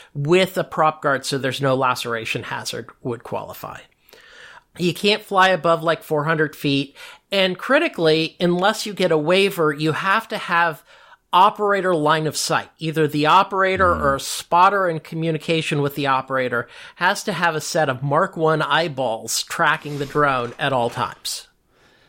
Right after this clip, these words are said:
Speaker 2: So are any of these restrictions, like, particularly around airports and such, are those actually technically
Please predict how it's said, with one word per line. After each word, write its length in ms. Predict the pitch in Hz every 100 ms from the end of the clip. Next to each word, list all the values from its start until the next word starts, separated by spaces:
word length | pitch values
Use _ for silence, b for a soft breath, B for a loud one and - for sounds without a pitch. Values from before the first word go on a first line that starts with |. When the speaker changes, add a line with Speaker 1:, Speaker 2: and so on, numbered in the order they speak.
| b
Speaker 2:
So 220 | - 156
are 180 | 151 147
any 200 | 151 202
of 80 | 220
these 180 | 185 -
restrictions, 380 | 143 180 147 117
like, 160 | 110
particularly 400 | - 147 - 104
around 300 | 95 95 92
airports 320 | 92 101 104 87
and 80 | 80
such, 180 | 85
are 60 | 95
those 260 | 101 147 131
actually 460 | 123 135 131 113
technically 960 | 90 - - - 165 170 170 165 160